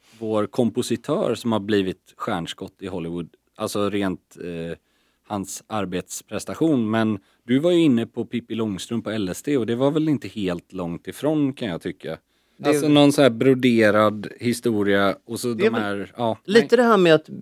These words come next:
Speaker 2: Li-
Speaker 1: Två tofs-, eh, två långa
Speaker 2: när man
Speaker 1: nät.
Speaker 2: bryter mot klädkoden, så det är ju att vara rock'n'roll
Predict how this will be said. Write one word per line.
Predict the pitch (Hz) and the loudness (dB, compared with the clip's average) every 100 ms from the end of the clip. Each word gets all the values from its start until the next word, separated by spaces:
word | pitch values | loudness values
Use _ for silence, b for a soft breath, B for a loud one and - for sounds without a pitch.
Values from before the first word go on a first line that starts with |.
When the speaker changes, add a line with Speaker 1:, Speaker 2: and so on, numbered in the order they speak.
| - | -14
Speaker 2:
Li- | - 170 175 | -2 2 4
Speaker 1:
Två | 143 117 | 4 0
tofs-, | 135 113 - 110 | 0 -2 -4 -6
eh, | |
två | 117 135 | -2 2
långa | 123 123 117 104 104 101 | 4 4 2 0 -2 2
Speaker 2:
när | 175 | 4
man | 185 180 | 6 6
Speaker 1:
nät. | 165 | 6
Speaker 2:
bryter | 180 180 175 - 170 | 8 8 6 2 2
mot | 170 160 | 4 2
klädkoden, | - 170 160 143 - 185 190 151 123 120 - | 4 8 8 6 2 6 8 8 6 4 -2
så | - - 143 - | -8 4 4 4
det | - 139 175 196 | -2 6 8 10
är | 139 120 | 10 8
ju | 113 117 123 | 6 2 2
att | 120 - | 0 2
vara | 127 113 107 | 6 6 6
rock'n'roll | 107 117 - 147 180 101 131 | 4 2 2 4 6 6 2